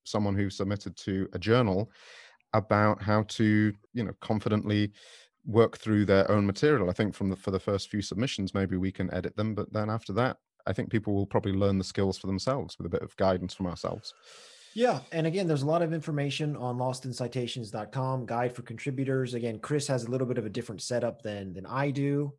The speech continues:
Speaker 2: I, I record on Skype. So I think
Speaker 1: Hmm.
Speaker 2: right now we're really excited that, that Kate is interviewing Neil. We're hoping, our goal for this year is, I don't know about you, Chris, but my goal would be maybe one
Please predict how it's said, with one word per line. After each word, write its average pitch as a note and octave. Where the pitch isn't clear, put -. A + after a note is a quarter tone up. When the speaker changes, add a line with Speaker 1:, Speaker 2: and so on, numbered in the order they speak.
Speaker 2:
I, A#2
I A#2+
record A#2+
on G#2
Skype. C3+
So C3+
I C3
think G3+
Speaker 1:
Hmm. A2+
Speaker 2:
right E3+
now E3+
we're C3+
really D#3+
excited C3+
that, A2+
that A2
Kate B2+
is A2+
interviewing G#2+
Neil. A#2
We're B2
hoping, A#2+
our A2+
goal C3
for B2
this C3
year G2+
is, G#2+
I C3
don't B2+
know A#2
about G2
you, A#2
Chris, G2+
but -
my C#3
goal B2+
would G#2+
be G2
maybe G#2+
one A#2+